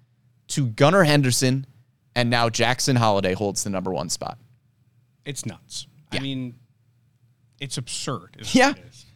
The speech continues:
Speaker 2: Uh, this team, uh, has so much talent, and Jackson Holliday being number one, it almost feels like, come on. Like, again?
Speaker 1: Yeah.
Speaker 2: <laughs>
Speaker 1: No, seriously,
Speaker 2: Like,
Speaker 1: because
Speaker 2: 'cause i-, with prospects as well,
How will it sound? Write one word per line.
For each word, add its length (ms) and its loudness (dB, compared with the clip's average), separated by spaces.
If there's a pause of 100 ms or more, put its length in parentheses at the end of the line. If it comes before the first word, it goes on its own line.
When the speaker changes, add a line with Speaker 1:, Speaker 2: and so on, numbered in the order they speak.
(340)
Speaker 2:
Uh, 220 -14
this 180 -18
team, 580 -4 (680)
uh, 40 -12
has 520 -10
so 580 -4
much 400 -4
talent, 520 -12 (140)
and 440 -8 (340)
Jackson 340 -8
Holliday 320 -10
being 280 -6
number 240 -6
one, 280 -8
it 100 -10
almost 420 -6
feels 340 -8
like, 240 -6 (540)
come 160 -8
on. 80 -20 (960)
Like, 140 -20 (260)
again? 280 -12 (260)
Speaker 1:
Yeah. 640 0
Speaker 2:
<laughs> 40 -2
Speaker 1:
No, 120 6
seriously, 560 4
Speaker 2:
Like, 100 -8
Speaker 1:
because 420 0
Speaker 2:
'cause 120 -20 (220)
i-, 40 -8
with 220 -8
prospects 540 -6
as 160 -10
well, 480 -6